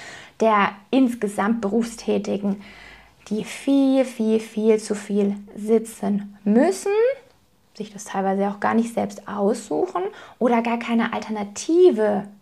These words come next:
geboten bekommen oder sich gar keine Alternative ermöglichen können. So, wir zoomen jetzt nochmal raus. Die meisten Krankheiten sind nicht angeboren,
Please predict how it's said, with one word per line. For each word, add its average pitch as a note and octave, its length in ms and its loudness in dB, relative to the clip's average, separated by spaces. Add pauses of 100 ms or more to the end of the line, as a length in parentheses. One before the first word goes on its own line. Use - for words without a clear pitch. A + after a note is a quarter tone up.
(380)
geboten A#3 380 -4
bekommen C4 440 -2
oder G3+ 200 0
sich G3 160 -8
gar G3+ 140 -6
keine G3+ 280 -4
Alternative G3 600 -6
ermöglichen G3+ 680 -4
können. - 280 -14 (720)
So, G3+ 220 0 (200)
wir A#3 160 4
zoomen F#4+ 280 6
jetzt A#3+ 220 0
nochmal G#3 400 -2
raus. - 580 -6 (1000)
Die A3+ 40 2
meisten D4 340 4
Krankheiten C4+ 540 2
sind C4+ 360 4
nicht A#3 340 4
angeboren, F#3+ 560 -2